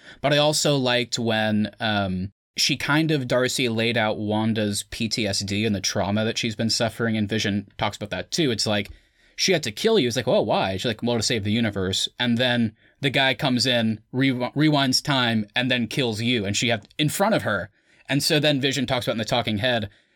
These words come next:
I mean, it's like a lifetime ago for some people. Some people don't even remember it, but for Wanda, that was just weeks ago. So it's like, I don't think we're gonna get too much of Vision and Wanda fighting anymore, which I'm glad. I think they're gonna be, he understands the situation and how,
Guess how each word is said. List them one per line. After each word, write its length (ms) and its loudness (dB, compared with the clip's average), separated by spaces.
I 60 2
mean, 140 2
it's 140 -4
like 120 -2
a 60 0
lifetime 420 0
ago 200 0
for 120 -2
some 240 0
people. 320 -4
Some 160 -2
people 160 -2
don't 100 0
even 140 -2
remember 300 0
it, 60 -4
but 120 -6
for 100 -2
Wanda, 380 0
that 100 0
was 100 -2
just 200 -6
weeks 260 -2
ago. 300 -12
So 180 0
it's 140 -2
like, 240 2
I 80 2
don't 140 4
think 120 2
we're 60 4
gonna 120 4
get 140 2
too 120 0
much 140 0
of 80 -2
Vision 260 2
and 100 2
Wanda 240 0
fighting 340 -2
anymore, 280 -8
which 100 -2
I'm 120 0
glad. 280 -2
I 20 -4
think 160 -2
they're 120 -2
gonna 200 0
be, 320 0
he 160 2
understands 420 2
the 60 -4
situation 560 0
and 100 -4
how, 160 -2